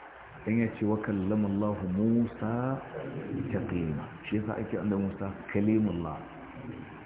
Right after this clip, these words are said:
Kowa da kirarin shi. A ce Isa ruhullah, Nuhu najiyullah, Ibrahim khalilullah, Muhammadun habibullah. Annabi Habib kuma Khalil a lokaci guda. Dan ya ce, "Ni ma Allah ya rike ni Khalil kama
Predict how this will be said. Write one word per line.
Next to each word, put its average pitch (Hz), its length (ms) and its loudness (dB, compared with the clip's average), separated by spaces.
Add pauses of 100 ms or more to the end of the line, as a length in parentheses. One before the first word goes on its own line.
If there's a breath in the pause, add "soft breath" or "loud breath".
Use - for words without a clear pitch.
(100)
Kowa 107 200 6
da 101 120 4
kirarin 90 480 2
shi. - 160 -10 (320)
A - 160 -12
ce 104 100 2
Isa 98 400 0
ruhullah, 90 640 0 (480)
Nuhu 110 420 4
najiyullah, 90 640 0 (440)
Ibrahim 101 480 0 (180)
khalilullah, 80 540 -2 (400)
Muhammadun 107 560 0 (160)
habibullah. 85 580 -2 (500)
Annabi 107 280 0
Habib 107 480 2
kuma 95 220 0
Khalil 98 500 4
a 87 60 -2
lokaci 82 380 -2
guda. 78 200 -4 (440)
Dan 107 120 2
ya 110 120 2
ce, 110 120 0
"Ni 110 140 4
ma 107 180 2
Allah 113 260 4
ya 107 120 6
rike 98 240 0
ni 98 80 0 (140)
Khalil 123 460 8 (380)
kama 110 240 2